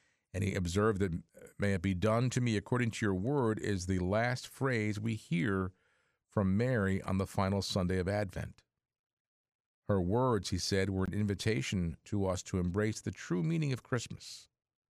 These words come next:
"For if the birth of Jesus does not touch our lives,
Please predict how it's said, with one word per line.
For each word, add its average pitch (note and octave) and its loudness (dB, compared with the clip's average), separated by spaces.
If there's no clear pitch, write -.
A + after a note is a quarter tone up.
"For G#2 0
if F#2 -6
the - -6
birth A2 2
of A#2 0
Jesus A2+ 0
does F#2+ -6
not G2 0
touch - -4
our F2+ 2
lives, A#2 -2